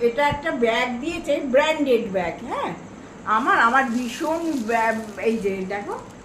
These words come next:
আমার, আমার ভীষণ এই ব্যাগের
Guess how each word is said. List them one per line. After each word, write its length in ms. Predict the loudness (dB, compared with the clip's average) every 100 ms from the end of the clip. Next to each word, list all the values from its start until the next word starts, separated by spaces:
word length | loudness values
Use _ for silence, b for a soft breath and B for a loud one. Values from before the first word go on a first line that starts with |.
| -20 -20 -18 -4
আমার, 340 | -2 2 0 0 -2 -2
আমার 320 | 0 2 2
ভীষণ 680 | 0 -2 -2 -2 -2 0 0
এই 300 | 0 0 -2 -2 -4 -2 2
ব্যাগের 440 | 2 2 0